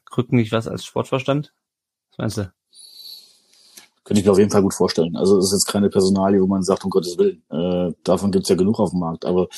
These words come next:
Speaker 2: ich find's generell immer gut, wenn man, wenn man Leute in die Funktionärspositionen, äh, hieft, die, ähm, auch mal noch nicht den großen Hintergrund haben, die große Erfahrung haben und vielleicht auch mal mit einer gewissen Art oder, ich sag mal so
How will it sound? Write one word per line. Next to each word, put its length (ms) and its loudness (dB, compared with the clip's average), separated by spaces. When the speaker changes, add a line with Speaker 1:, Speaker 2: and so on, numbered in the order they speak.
Speaker 2:
ich 120 -8
find's 220 2
generell 320 2
immer 180 2
gut, 240 -4
wenn 100 -6
man, 260 -4
wenn 80 -12
man 140 -10
Leute 500 -2
in 120 0
die 60 2
Funktionärspositionen, 1080 0
äh, 380 2
hieft, 320 0
die, 200 6
ähm, 640 2
auch 220 -4
mal 380 2
noch 360 0
nicht 220 0
den 80 4
großen 300 0
Hintergrund 400 0
haben, 260 0
die 80 -8
große 300 0
Erfahrung 320 0
haben 240 -2
und 100 -6
vielleicht 240 0
auch 160 0
mal 180 2
mit 120 -4
einer 100 -2
gewissen 380 0
Art 320 -4
oder, 180 -6
ich 300 -10
sag 120 -2
mal 140 2
so 260 2